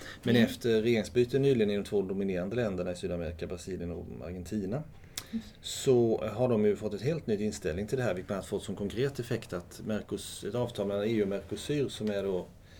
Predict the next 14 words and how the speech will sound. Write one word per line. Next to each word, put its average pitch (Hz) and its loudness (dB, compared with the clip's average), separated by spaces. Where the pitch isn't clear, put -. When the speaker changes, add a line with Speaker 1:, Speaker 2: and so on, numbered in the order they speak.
Speaker 1:
Mercosuras 104 0
avtalet 82 -4
mellan, - -6
det - -4
är - 0
en 87 -2
union 95 -2
mellan 82 -4
Brasilien, 87 -6
Argentina, 85 -6
Uruguay 85 -6
och 82 -16
Paraguay. 98 -2
Speaker 2:
Just. 202 -6